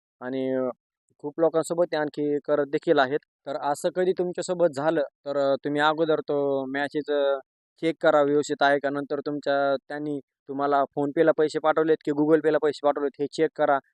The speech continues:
आणि तिकडे आले असतील तर, आणि नसतील आले, तर मग तुम्हाला बँक अकाउंट चेक करा की आपल्या अकाउंटमध्ये खरंच पैसे आलेत का. मगच, अ, तुम्ही पुढची, अ, स्टेप घ्या, कारण, अ, असा मेसेज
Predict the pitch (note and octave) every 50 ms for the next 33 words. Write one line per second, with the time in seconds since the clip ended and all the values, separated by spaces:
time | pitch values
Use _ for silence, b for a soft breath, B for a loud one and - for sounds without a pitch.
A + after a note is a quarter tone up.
0 | _ _ - B2+ C3+ C#3 C3 D#3 C#3 D#3 D3+ D3+ D3+ D3+ D3+ D3+ D3+ - - D#3
1 | D3+ C#3+ C#3 - D3+ C#3+ C3+ B2+ _ _ _ _ _ - B2 C3 C#3 C#3 D3 D3
2 | - - D#3+ D#3 D3+ D3+ D#3 C#3+ - D3+ D3+ D3+ D3+ B2+ D#3 D3+ D3+ D#3 D#3 D3+
3 | D3 D3 D3 D3 C#3+ B2+ - D#3 D3+ D#3 - D#3 D3+ - D#3 D#3+ D3+ - - C#3+
4 | - - D3+ D3 C#3+ C3+ C3 _ _ _ _ _ _ - C#3 C3+ C3+ C3 - -
5 | C#3 C#3 C#3 - C#3 C#3 C#3 C#3+ C#3 C3+ B2 - D3 C#3+ C#3+ B2 - C#3+ C#3+ C3+
6 | - C#3 C3 D3 D3+ D3+ C#3+ _ - C3+ C3 B2 _ _ _ _ _ - C3 C#3+
7 | D3+ D#3 D#3 F3 E3+ - E3+ E3 D#3 D3+ D3+ - - D3 D3+ D3+ D3+ D3 C#3+ -
8 | D3+ D3+ D3 - D3 D3 D3 D3+ C#3+ D3 - - C#3 C3+ C3+ C3+ C3+ C3 C3 B2+
9 | - - - D3+ D3 C#3+ C3 B2+ C#3 D3 C#3+ C#3 C#3 - _ _ _ _ _ _
10 | - D3 D3+ D3+ D3+ D3 D3 D3 C#3+ C#3+ C#3 C#3+ - _ _ _ C#3 C#3+ C#3 -
11 | D3+ D#3 D3+ D3 C#3+ D3 D#3 D#3+ - - D#3